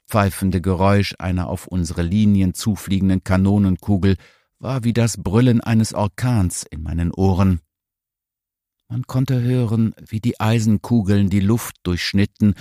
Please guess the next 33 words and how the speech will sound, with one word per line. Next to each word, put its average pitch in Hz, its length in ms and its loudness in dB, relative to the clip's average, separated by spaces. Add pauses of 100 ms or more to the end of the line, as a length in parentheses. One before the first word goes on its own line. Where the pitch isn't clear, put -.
(340)
und 101 360 -6
wie 120 100 0
sie 120 180 -2
auf 117 160 -2
einen 123 240 4
zugeflogen 98 760 -4
kamen, 107 420 4 (1080)
wie - 220 -18
ihr 90 80 -8
bedrohliches 104 800 0
Wirken 104 480 2
einen 101 380 0
innerlich 110 480 2
zu - 140 0
lähmen 107 520 4
begann 101 400 2 (360)
und 127 180 -4
wie 135 120 2
sie 127 160 0
schließlich 135 680 -2
über 123 220 -2
einen 127 200 2
hinwegsauste, 101 1120 0 (240)
hinter 92 380 -6
einem 104 260 2
explodierte 101 1000 -4 (340)
und 87 220 -10
die 85 160 -4
Erde 104 280 0
so 104 260 0
sehr 98 360 0
erbeben 90 500 0
ließ, 98 300 0